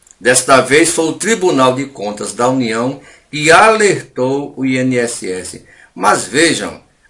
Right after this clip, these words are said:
no universo de quase quarenta milhões de benefícios, apenas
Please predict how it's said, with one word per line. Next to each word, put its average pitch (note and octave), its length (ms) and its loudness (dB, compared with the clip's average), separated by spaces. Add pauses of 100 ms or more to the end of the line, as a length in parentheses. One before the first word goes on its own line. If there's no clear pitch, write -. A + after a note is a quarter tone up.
no G3+ 180 2
universo C3 640 2
de C3 140 -4
quase A#2 440 0
quarenta C#3 640 2
milhões D#3 760 2
de A#2+ 80 -4
benefícios, G#2 880 -6
apenas C3+ 760 0